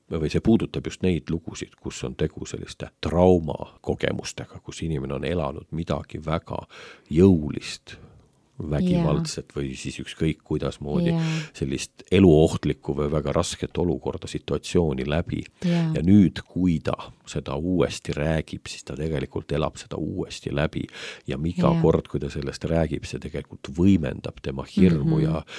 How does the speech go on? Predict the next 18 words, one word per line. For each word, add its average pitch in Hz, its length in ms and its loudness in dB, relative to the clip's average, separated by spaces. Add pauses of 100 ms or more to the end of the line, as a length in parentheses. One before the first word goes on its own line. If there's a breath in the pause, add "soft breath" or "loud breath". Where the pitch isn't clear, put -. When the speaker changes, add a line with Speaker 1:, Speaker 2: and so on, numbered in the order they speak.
(200 loud breath)
Speaker 1:
ja 64 240 0
seda 71 240 -4
õõvastavust, - 1120 2
õõvastavat 73 880 2
poolt - 300 2
sellest, - 500 -4 (260 loud breath)
sellest - 300 -6
kogemusest. - 800 -4 (180)
Speaker 2:
Jaa. 170 300 6
Speaker 1:
Et, 156 200 0
et - 120 -6
selliseid - 460 0
traumakogemusi, 87 1200 2 (360)
kus - 160 -12
on 67 140 -6 (140)
tõeliselt 73 840 0 (220)
sellised - 600 -8 (160)
rasked, - 640 -2